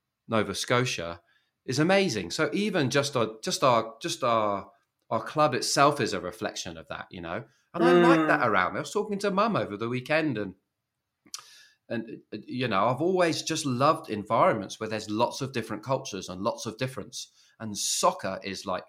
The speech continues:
Speaker 1: fulcrum of that. There's always people from all over the world who can talk to each other endlessly about this game, you know, and play together. They can play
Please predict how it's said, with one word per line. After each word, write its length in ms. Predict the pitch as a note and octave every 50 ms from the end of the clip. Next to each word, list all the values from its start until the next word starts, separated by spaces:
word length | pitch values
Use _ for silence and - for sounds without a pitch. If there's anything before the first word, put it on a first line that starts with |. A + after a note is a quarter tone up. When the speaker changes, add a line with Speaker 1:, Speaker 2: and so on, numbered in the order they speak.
| _ _ _ _ _ _ _ _ _
Speaker 1:
fulcrum 600 | - - - - E3 E3 - - - F#2 E2 E2
of 140 | D#2 -
that. 200 | - - - - - _ _ _ _ _ _ _ _ -
There's 160 | D3 C#3 - -
always 400 | - D3 D3 D3+ D3 B2+ G#2 F#2
people 300 | - - G#2+ F#2+ - F#2+
from 180 | F2+ - - F#2+
all 180 | F#2 F2+ F2+ F2
over 160 | E2+ E2 E2
the 100 | E2 D#2+
world 360 | F2 F2 E2+ E2+ E2 E2 - _ _ _ _ _ _ _
who 100 | - A2
can 160 | A#2 A2 G2
talk 280 | - - D3 C#3 - -
to 120 | - G#2+ G2
each 160 | F#2 - -
other 260 | F2 D#2+ - - - - _ -
endlessly 560 | C3 C3+ D#3 D#3 A2 F#2 - - - F#2 F2+
about 260 | F2+ - F2+ D#2+ D2+
this 160 | - F2+ - -
game, 280 | - D2+ F#2 - - _ _ _ _ _ _ _ _ _ _ _ _ _ _ _ _ _ _ -
you 80 | G#2
know, 240 | F#2 F2+ F#2 A2 B2+ -
and 140 | C3+ D3 D3
play 240 | - F3+ F3+ A3+ B3
together. 420 | A#3 - G2 - E2 E2 - - -
They 80 | - D3
can 140 | - F3+
play 500 | F#3 - - - - D4 B3 D#3 G2 -